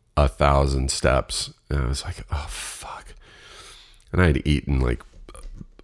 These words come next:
some pizza, and I was like, "I gotta, I can't." I'm glad I'm abs-, I, I'm actually glad I'm obsessing about this at, right now, because it was easy for me to just put on my shoes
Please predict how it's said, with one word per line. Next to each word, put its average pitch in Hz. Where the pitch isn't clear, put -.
some 73
pizza, 69
and 62
I 53
was 71
like, -
"I 82
gotta, 82
I 78
can't." -
I'm 92
glad 107
I'm 95
abs-, 85
I, 92
I'm 127
actually 139
glad 90
I'm 80
obsessing 85
about 69
this 76
at, -
right 85
now, 71
because 73
it 92
was 92
easy 87
for 85
me 78
to 73
just 71
put 82
on 76
my 76
shoes 71